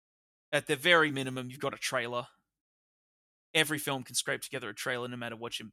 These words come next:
marketing budget is, all the way to a Call of Duty style, your fucking logo is on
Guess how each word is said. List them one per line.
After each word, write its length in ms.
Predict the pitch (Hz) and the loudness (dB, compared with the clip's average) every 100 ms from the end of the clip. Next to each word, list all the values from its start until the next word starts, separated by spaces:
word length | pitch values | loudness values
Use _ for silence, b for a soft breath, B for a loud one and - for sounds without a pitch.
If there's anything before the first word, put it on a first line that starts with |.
| _ | _
marketing 380 | 123 113 - 120 | -8 -8 -8 -10
budget 320 | 120 117 - | -8 -10 -10
is, 320 | 107 117 - - B B B B B B - | -10 -6 -6 -8 B B B B B B 2
all 380 | 185 190 185 | 4 6 4
the 100 | 160 | 2
way 260 | 151 143 143 - | 2 2 2 -2
to 560 | - 139 135 131 127 127 _ _ _ _ _ _ _ _ _ _ | -2 -2 -2 -4 -8 -10 _ _ _ _ _ _ _ _ _ _
a 100 | 156 | -2
Call 360 | 151 - 156 147 | 0 4 6 4
of 100 | 131 | 2
Duty 300 | 143 135 131 | 0 -2 0
style, 640 | - 139 135 131 123 127 127 | 2 4 4 4 2 0 -4
your 200 | 139 127 | -4 0
fucking 420 | 147 135 131 127 | 0 0 -2 -4
logo 380 | 131 127 127 127 | -2 -2 -2 -2
is 120 | 123 | -2
on 280 | 123 120 | -4 -6